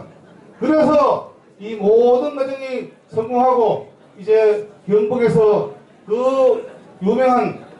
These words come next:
세계 군인 체육대회가 잘 열려서 저는 이렇게 참 고마움을 표시하고자 왔습니다. 이제 잘 아시겠습니까? 우리 국방부에서 많은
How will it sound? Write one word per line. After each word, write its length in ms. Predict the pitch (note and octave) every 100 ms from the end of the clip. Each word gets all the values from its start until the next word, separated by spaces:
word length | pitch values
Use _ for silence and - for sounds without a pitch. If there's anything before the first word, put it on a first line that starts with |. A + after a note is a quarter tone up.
| -
세계 300 | - F#3+ G#3+
군인 200 | G#3 G#3+
체육대회가 400 | E3+ G#3 G#3 F#3+
잘 540 | E3 D#3 D#3+ F3+ G#3 A3
열려서 580 | A3 B3 A#3 G#3 - - - -
저는 280 | G3+ G3+
이렇게 460 | G3 G3+ G3 F#3 D3+ - - -
참 180 | F3+
고마움을 680 | - F3+ G3 G3 F#3 E3 D3+ - -
표시하고자 520 | F3+ F3+ F#3+ F3+ E3
왔습니다. 540 | D#3 D#3+ F3+ E3+ C#3+ - - - -
이제 220 | F#3 B3+
잘 140 | B3+ C4
아시겠습니까? 1080 | C4+ C#4+ D#4 D#4 D#4+ F4 E4+ D#4+ - - - - - - C4+ D4+ E4 F#3+ G3+
우리 380 | B3 C4+ C4 - - -
국방부에서 920 | C#4 D#4 D4+ D4+ D4 C#4+ C#4 A3+ - - - -
많은 760 | E3 G3+ A#3 B3+ C4+ D4+ C#4+